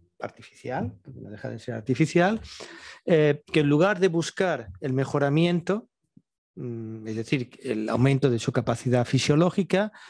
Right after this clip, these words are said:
lo que hace es reducirle los nanomoles y, por lo tanto, reducir su capacidad atlética.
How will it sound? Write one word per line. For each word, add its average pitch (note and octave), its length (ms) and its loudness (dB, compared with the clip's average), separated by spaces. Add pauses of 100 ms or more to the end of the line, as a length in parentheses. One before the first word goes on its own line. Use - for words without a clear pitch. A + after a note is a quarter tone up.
lo C3+ 120 0
que C3 140 -4
hace C#3+ 600 0
es E3 200 -4
reducirle C3 600 -4
los A#2+ 200 -6
nanomoles G#3 680 -2
y, D#3+ 40 -10
por A#2+ 140 -6
lo A2+ 120 -6
tanto, A#2+ 360 -4
reducir B2+ 480 -4
su C3+ 140 -6
capacidad A#2+ 560 -6
atlética. A2 580 -4